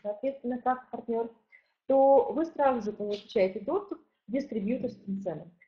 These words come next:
А значит, вы сразу покупаете любую продукцию для себя, либо это собранный заказ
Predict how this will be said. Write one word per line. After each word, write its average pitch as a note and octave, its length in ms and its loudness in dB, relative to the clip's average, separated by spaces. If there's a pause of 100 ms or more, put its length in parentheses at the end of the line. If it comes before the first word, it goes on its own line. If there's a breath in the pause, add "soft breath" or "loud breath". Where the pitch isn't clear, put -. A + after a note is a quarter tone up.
А B3 80 -2
значит, D#4+ 280 -6
вы C#4+ 120 -8
сразу B3+ 340 0
покупаете G3+ 560 -6
любую A3 340 -4
продукцию F#3+ 520 -8
для - 80 -18
себя, F#3+ 580 -4
либо A#3+ 400 -2 (340)
это G#3+ 400 0
собранный F#3 420 0
заказ C#4+ 340 0